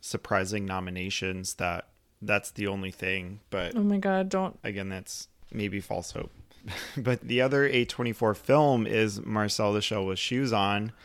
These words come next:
Speaker 1: and, like, can it actually get into animated? Which is also a question and something A twenty-four has to decide on if they're gonna push that or not, because I think it could get in.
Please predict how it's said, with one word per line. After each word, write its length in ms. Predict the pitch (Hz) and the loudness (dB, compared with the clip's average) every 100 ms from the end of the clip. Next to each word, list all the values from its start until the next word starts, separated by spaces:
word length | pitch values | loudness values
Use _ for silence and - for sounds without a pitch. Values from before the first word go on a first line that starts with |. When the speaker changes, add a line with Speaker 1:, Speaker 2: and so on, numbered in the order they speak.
| - - | -18 -4
Speaker 1:
and, 480 | 107 104 101 98 - 107 | -2 0 -2 -6 -8 -6
like, 160 | 101 | -4
can 240 | - 113 113 | -2 0 4
it 80 | |
actually 340 | 107 104 - 107 | 4 2 0 0
get 140 | 101 | 0
into 280 | 95 95 107 | -2 -4 -4
animated? 640 | 95 92 90 92 - 123 110 - | -4 -4 -6 -6 -6 -8 -12 -12
Which 160 | - 104 | -8 -4
is 120 | 110 | 2
also 300 | 107 107 110 | 4 4 2
a 60 | 104 | 2
question 580 | - 95 - 107 95 95 | 2 2 0 -2 -2 -2
and 260 | 92 92 | -6 -4
something 440 | - 107 - 104 98 | -2 -2 0 0 0
A 100 | 101 | -4
twenty-four 520 | - 101 95 95 92 | -4 -6 -4 -2 -2
has 220 | 90 - | -2 -4
to 280 | - 98 107 113 _ _ | -4 -4 -6 -12 _ _
decide 560 | - 104 - 113 139 110 | -2 0 4 4 6 6
on 240 | 98 98 | 6 4
if 200 | 98 104 | 0 -2
they're 100 | - | 0
gonna 160 | 104 98 | 0 0
push 300 | - 104 - | -2 -4 0
that 200 | 101 95 | 2 2
or 60 | 95 | 0
not, 300 | 90 90 - | -2 -4 -4
because 240 | 110 110 | -2 2
I 80 | 107 | 2
think 200 | 120 120 | 0 -2
it 120 | 147 | 0
could 160 | 151 131 | 0 2
get 160 | 120 | 4
in. 400 | 127 120 92 101 | 4 4 0 -6